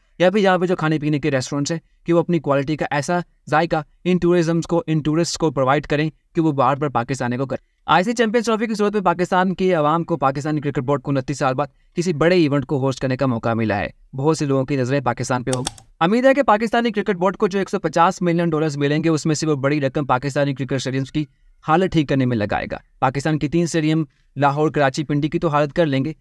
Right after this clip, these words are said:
मुल्तान पे थोड़ा सा काम करवाएं, फैसलाबाद पे करवाएं, पेशावर में मैच करवाएं, क्योंकि आप पाकिस्तान की ज़्यादा कमाई पाकिस्तान सुपर लीग से करते हैं। उसके मैचेस जितने ज़्यादा शहरों में होंगे, उतनी ज़्यादा टीम्स आप बढ़ा सकते हैं और इसी बेस पर ना सिर्फ पाकिस्तान में लोकल क्रिकेट को प्रमोट कर सकते हैं,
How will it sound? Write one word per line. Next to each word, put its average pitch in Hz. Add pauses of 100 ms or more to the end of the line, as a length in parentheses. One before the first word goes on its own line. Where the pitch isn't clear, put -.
(180)
मुल्तान 143
पे 165
थोड़ा 165
सा 165
काम 151
करवाएं, 147
फैसलाबाद 143
पे 151
करवाएं, 143 (260)
पेशावर 156
में 165
मैच 131
करवाएं, 156
क्योंकि -
आप 170
पाकिस्तान 160
की 156
ज़्यादा 143
कमाई 151
पाकिस्तान 127
सुपर 131
लीग 123
से 131
करते 113
हैं। 160 (220)
उसके 156
मैचेस 139
जितने 151
ज़्यादा 143
शहरों 135
में 135
होंगे, 139 (260)
उतनी 170
ज़्यादा 156
टीम्स 156
आप 143
बढ़ा 127
सकते -
हैं 185 (260)
और 196
इसी 220
बेस 175
पर 190
ना 175
सिर्फ 180
पाकिस्तान 156
में 135 (300)
लोकल 180
क्रिकेट 160
को 160
प्रमोट 143
कर 165
सकते 143
हैं, 165